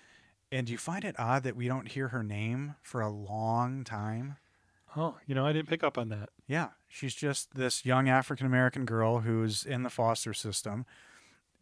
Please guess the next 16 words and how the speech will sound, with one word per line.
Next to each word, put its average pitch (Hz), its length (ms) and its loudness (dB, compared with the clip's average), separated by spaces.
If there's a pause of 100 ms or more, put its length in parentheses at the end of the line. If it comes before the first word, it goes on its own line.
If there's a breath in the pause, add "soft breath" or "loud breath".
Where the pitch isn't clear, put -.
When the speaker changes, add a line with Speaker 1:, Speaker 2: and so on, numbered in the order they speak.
Speaker 1:
And 151 240 8
I 131 140 8
love 131 580 4 (160)
this 127 280 -4
little 117 160 -6
montage 117 600 -2
where 113 80 -6
they 110 140 -4
see 123 260 -4
her 107 280 -4 (280 soft breath)
shuffle 131 280 2
Speaker 2:
Yeah. 120 120 4
Speaker 1:
around 120 360 2
to 110 60 -2
different 110 320 -6
families. 107 580 -2